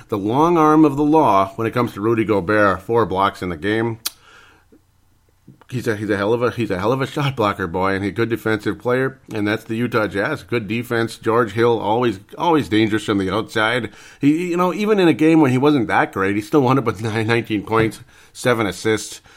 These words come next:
and even five rebounds. He's, he, he's one of those guys you just don't come into the game thinking, "Oh, oh God, Jordan Hill."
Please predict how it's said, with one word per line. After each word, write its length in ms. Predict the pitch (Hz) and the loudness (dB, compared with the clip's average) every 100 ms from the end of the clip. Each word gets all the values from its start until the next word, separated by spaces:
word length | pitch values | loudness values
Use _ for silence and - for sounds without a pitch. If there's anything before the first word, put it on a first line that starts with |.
| - - - | -20 -20 -6
and 160 | 113 | 0
even 160 | 120 107 | 0 0
five 300 | - 101 87 | 0 0 2
rebounds. 400 | 98 104 104 - | 0 2 0 2
He's, 160 | 160 | -2
he, 220 | 165 151 190 | 0 -2 -2
he's 180 | 196 | -2
one 160 | 135 196 | 0 0
of 100 | 240 | 0
those 220 | 190 170 | 0 -2
guys 520 | 107 123 123 123 113 131 - | -4 -2 0 -2 -4 -12 -8
you 140 | 113 | -4
just 280 | 104 156 156 | -2 -2 -2
don't 300 | 123 151 156 | 0 2 0
come 180 | - 139 | 0 2
into 400 | 127 127 131 110 | 2 0 -2 -2
the 100 | 104 | -2
game 420 | 92 113 113 113 | 0 2 2 0
thinking, 500 | 110 117 113 113 110 _ _ _ _ - | -4 -4 -2 -4 -4 _ _ _ _ -4
"Oh, 240 | 117 113 | 0 2
oh 180 | 98 113 | 2 0
God, 320 | 98 95 90 | 2 2 2
Jordan 300 | 78 110 101 | 2 0 2
Hill." 340 | 98 87 73 | 0 -2 -6